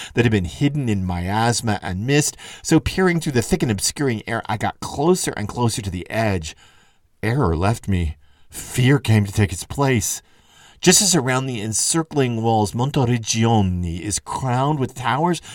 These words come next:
so at the edge of the cliff that ringed the pit, I towered up half of the bodies of those terrible giants, the ones whom Jove threatens when he thunders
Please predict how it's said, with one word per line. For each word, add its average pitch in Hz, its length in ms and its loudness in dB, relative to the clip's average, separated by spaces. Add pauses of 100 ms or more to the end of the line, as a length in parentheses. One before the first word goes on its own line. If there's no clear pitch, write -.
(160)
so 185 180 6
at 180 100 4
the - 200 -10
edge 127 320 2 (100)
of 110 140 -4
the 117 80 -4
cliff - 440 -2
that 101 200 -6
ringed 117 320 -4
the 120 80 0
pit, - 400 -4 (180)
I - 100 -10 (120)
towered 147 540 -4 (160)
up 107 180 -2 (200)
half 135 520 -2 (160)
of 98 180 -6
the 98 120 -4
bodies 117 640 0 (260)
of 120 160 2
those 110 320 2
terrible 202 560 0
giants, 165 640 0 (540)
the 135 100 4
ones 156 320 2
whom 127 260 0
Jove 135 840 2
threatens 139 840 -4
when 120 120 -4
he 113 100 -2
thunders 113 960 2